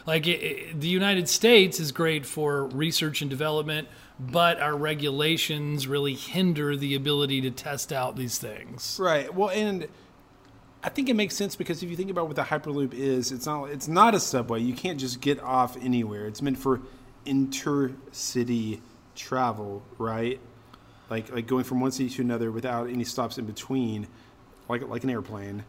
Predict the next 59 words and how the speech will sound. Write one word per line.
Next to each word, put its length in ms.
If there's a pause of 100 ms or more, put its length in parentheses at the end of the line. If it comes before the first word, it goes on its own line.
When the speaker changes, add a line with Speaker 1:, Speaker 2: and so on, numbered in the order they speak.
(100)
Speaker 1:
Yeah, 160
if 60
Speaker 2:
And 60
Speaker 1:
you're 100
going 200
Speaker 2:
so 60
Speaker 1:
super 220
fast, 420
you 40
can't 200
make 180
lots 300
of, 280
well, 200
I 140
don't 200
know. 220
Speaker 2:
No, 80
Speaker 1:
Like, 100
Speaker 2:
no. 80
Speaker 1:
there's, 160
there's 200
things 260
we 100
don't 220
know. 400
Speaker 2:
No, 560
I've, 560
I've 160
looked 160
at 80
it. 40
Like, 140
it, 160
it's, 220
it's, 340
like, 160
from 220
one 140
city 200
to 120
another. 340
So 240 (280)
I 60
think 220
it 80
kinda 160
makes 220
sense 720 (480)
in 80
the 160
Emirates 520
because 360
it's 160
like, 320 (480)
what's 260
really 460
in 100
between 800